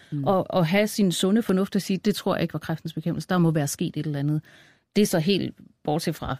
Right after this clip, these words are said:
Speaker 2: Facebook og sikkerhed og hvad man giver dem lov til. Det er en helt anden snak. Men, men jeg tror, når man ser de her ting, altså have sådan et,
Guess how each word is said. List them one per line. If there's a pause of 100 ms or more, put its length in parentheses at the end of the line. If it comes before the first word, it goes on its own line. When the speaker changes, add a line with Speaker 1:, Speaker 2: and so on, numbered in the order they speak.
(180)
Speaker 2:
Facebook
og
sikkerhed
og
hvad
man
giver
dem
lov
til. (100)
Det
er
en
helt
anden
snak.
Men, (260)
men
jeg
tror,
når
man
ser
de
her
ting,
altså
have
sådan
et,